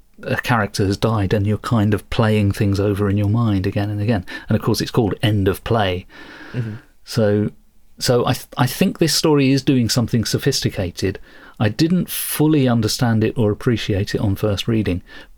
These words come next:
Speaker 1: but I found myself thinking about this one for about three days. So I think there's something good here.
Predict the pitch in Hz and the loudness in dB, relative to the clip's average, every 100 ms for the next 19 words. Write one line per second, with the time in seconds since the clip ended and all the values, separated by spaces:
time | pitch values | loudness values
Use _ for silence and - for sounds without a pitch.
0 | - - - - - - - 160 139 - | -16 -2 0 0 0 0 2 2 2 2
1 | 123 - - - 113 95 92 101 - 92 | -2 0 0 2 2 2 0 -2 -4 -4
2 | 90 117 104 104 - 113 101 98 90 85 | -4 -2 -2 -2 -2 0 0 0 -2 -8
3 | - - - - - 107 101 95 - - | -12 -18 -20 -20 -8 -2 0 0 -2 -8
4 | - 101 143 143 110 - 117 104 101 113 | -6 -2 -2 0 0 0 0 0 0 0
5 | 95 104 87 | 0 -2 -4